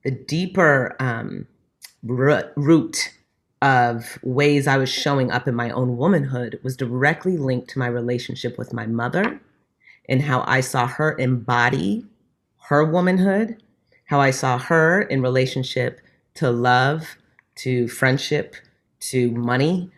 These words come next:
to work, to everything.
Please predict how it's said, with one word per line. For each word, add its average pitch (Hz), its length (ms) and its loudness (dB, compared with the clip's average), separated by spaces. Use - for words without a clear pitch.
to 120 400 -4
work, 120 600 -2
to - 180 -6
everything. 170 460 0